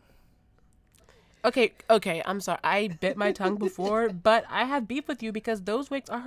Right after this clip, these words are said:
Speaker 1: horrendous.
Speaker 2: so sorry. We are trying. The, my hair person
Speaker 1: Mm, try harder.
Speaker 2: it's, uh, right.
Speaker 1: No, it's,
Speaker 2: I know, it's
Speaker 1: no.
Speaker 2: not acceptable.
Speaker 1: The, the
Speaker 2: I know,
Speaker 1: hairlines, get it
Speaker 2: I know.
Speaker 1: together.
Speaker 2: We also, okay.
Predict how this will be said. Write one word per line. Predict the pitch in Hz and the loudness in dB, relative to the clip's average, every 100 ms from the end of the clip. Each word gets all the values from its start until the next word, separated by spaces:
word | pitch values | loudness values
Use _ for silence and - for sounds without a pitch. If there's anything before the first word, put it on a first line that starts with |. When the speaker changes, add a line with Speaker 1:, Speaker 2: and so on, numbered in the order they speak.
| 269 | -2
Speaker 1:
horrendous. | - 415 392 240 185 | 0 2 4 6 6
Speaker 2:
so | 180 | 4
sorry. | 170 175 180 170 | 2 2 2 0
We | 160 160 180 185 | -4 -6 -6 -4
are | 170 160 165 | -2 -2 -2
trying. | - 170 147 147 147 147 147 147 | -6 -8 -6 -6 -10 -12 -14 -14
The, | |
my | 147 147 151 | -8 -8 -6
hair | 170 175 | -6 -6
person | 180 170 - 208 214 214 208 | -6 -8 -6 -4 -2 -4 -6
Speaker 1:
Mm, | |
try | - - 233 208 208 | -8 -4 2 2 4
harder. | 214 190 170 156 165 | 2 0 -2 -8 -14
Speaker 2:
it's, | - - - - - - - | -18 -20 -20 -20 -20 -20 -12
uh, | 190 190 | -6 2
right. | 277 233 - | 4 4 -2
Speaker 1:
No, | 202 208 202 190 190 | -2 2 2 2 0
it's, | 202 180 - - | -4 -4 -10 -8
Speaker 2:
I | 196 | -6
know, | 202 | -2
it's | 190 175 | -2 -2
Speaker 1:
no. | |
Speaker 2:
not | 160 156 | -4 -8
acceptable. | 156 139 165 | -12 -12 -2
Speaker 1:
The, | 208 185 | 0 0
the | 202 | -2
Speaker 2:
I | |
know, | 214 | 0
Speaker 1:
hairlines, | 214 190 170 156 160 - | 2 2 0 -4 -8 -10
get | 185 | -10
it | 170 | -10
Speaker 2:
I | |
know. | |
Speaker 1:
together. | 151 127 143 - - - - _ _ _ _ _ _ - 175 | -12 -14 -14 -18 -20 -20 -20 _ _ _ _ _ _ -18 -10
Speaker 2:
We | 196 | -4
also, | 185 190 208 185 | -2 -2 -2 -2
okay. | 170 160 139 | -2 -4 -6